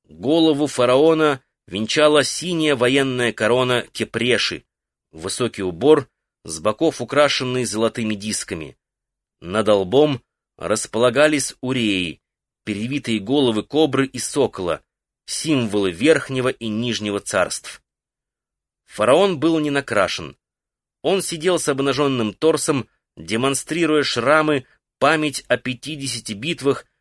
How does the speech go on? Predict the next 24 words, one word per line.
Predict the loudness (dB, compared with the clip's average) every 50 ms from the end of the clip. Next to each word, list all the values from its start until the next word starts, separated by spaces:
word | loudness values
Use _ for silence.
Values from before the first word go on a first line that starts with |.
| _ _ _ _ -6
и | -4 -2
мышцы | 0 0 0 0 -2 -4 -6 -4
на | -2 -2 -2
груди | -2 -4 -6 -4 -6 -8
и | -4 -2 -2
руках | -2 -2 0 2 2 2 2 0 -14
гладкие | -10 -6 0 4 4 4 2 0 -10 -6 -6 -6 -6
и | -6 -10 -14
плотные. | -12 -6 -2 0 0 0 -2 -6 -8 -8 -8 -10 -14 _ _ _ _ _ _ _ _ _ _ _ _ _ _ _ _ _ _ _ _ _ _ _ -8
Таита | -4 -4 -2 -2 -4 -2 -2 -2
рассмотрел | -2 -2 -4 -6 -4 -4 -4 -4 -2 -2 -2 -2 -2
его | -2 -4 -4 -4 -6 -4
ауру | -2 0 0 2 0 0 0 -2 -4 -6 _ _ _ _ _ _ _ _ _ -8
и | -4
увидел | -4 -4 -2 -4 -4 -2 -2 -2 -2
смелость | -2 -4 -4 -4 -2 -2 0 0 -2 -4 -6 -10 -8
и | -8 -6
верность | -4 -2 -2 0 0 -2 -4 -6 -6 -10 -8
долгу. | -2 -2 0 0 -2 -4 -6 -10 -10 _ _ _ _ _ _ _ _ _ _ _ _ _ _ _ _ _ _ _ _
Царица | -4 -2 -2 -2 -2 -2 -4 -2
Ментака | -2 -2 -4 -4 -2 0 -2 0 0 -4 -6
тоже | -6 _ 0 2 2 2 2 2 0
надела | 0 0 0 0 0 0 2
уреи, | 2 2 2 2 0 0 0 -2 -2 -4